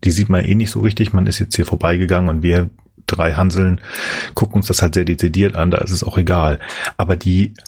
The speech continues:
Hauptcharaktere müssen ja wirklich gut aussehen. Die sind auch häufiger und Close-Up und so weiter und so fort. Und deswegen sind da die Reißverschlüsse hinten,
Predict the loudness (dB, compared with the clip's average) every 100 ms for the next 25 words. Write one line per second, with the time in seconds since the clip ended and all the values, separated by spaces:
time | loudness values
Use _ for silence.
0 | -14 -4 -4 -2 0 0 0 -2 -2 0
1 | 2 2 0 2 0 0 -4 -2 -2 -2
2 | -6 -6 -4 0 2 2 0 0 -2 0
3 | 0 2 2 2 0 -4 -2 0 0 -2
4 | 0 0 0 -2 0 2 2 2 0 0
5 | 0 0 0 2 0 0 0 0 0 -2
6 | -2 -2 -2 0 0 0 2 2 2